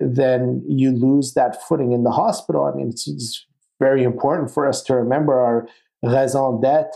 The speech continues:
you know, is, is trauma. The birth of our specialty is trauma. And, and I believe very strongly and passionately that I think that as oral surgeons,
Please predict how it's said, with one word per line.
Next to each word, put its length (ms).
you 120
know, 300
is, 320
is 240
trauma. 560
The 240
birth 320
of 120
our 140
specialty 720
is 200
trauma. 440
And, 720
and 140
I 240
believe 520
very 280
strongly 800
and 240
passionately 720
that 300
I 120
think 320
that 220
as 160
oral 280
surgeons, 640